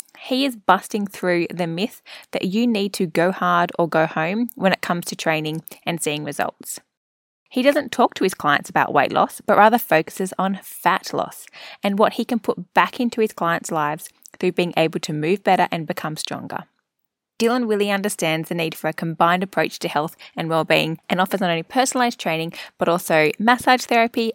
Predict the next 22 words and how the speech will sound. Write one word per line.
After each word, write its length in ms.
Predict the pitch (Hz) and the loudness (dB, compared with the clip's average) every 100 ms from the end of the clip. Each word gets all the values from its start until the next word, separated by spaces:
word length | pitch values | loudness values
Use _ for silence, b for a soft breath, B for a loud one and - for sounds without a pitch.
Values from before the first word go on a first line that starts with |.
| _ | _
and 180 | 226 226 220 | -2 -2 -2
nutrition, 500 | 190 175 175 175 170 - | -2 -2 -2 -2 -4 -6
which 260 | 160 - | -8 -6
is 140 | 185 208 | -8 -4
where 160 | 254 - | -4 -2
I 140 | 190 151 | -4 -4
feature. 480 | - - - - - _ _ _ _ _ | -8 -10 -8 -10 -12 _ _ _ _ _
So 180 | - - | -2 2
I 160 | 226 294 | 4 2
thought 260 | - 180 - | 2 2 2
I 60 | 180 | 0
would 180 | 175 | 0
give 140 | - 165 | -2 0
you 120 | 156 | 0
a 60 | 156 | 0
little 220 | 220 240 | 0 0
rundown 480 | 233 214 170 160 175 | 0 2 2 2 -2
on 100 | 175 | -2
how 200 | 170 160 | -2 -2
nutrition 520 | 160 - 254 - 240 | -2 -2 -2 0 -2
can 180 | 240 214 | -4 -6
support 420 | 202 - 165 | -4 0 0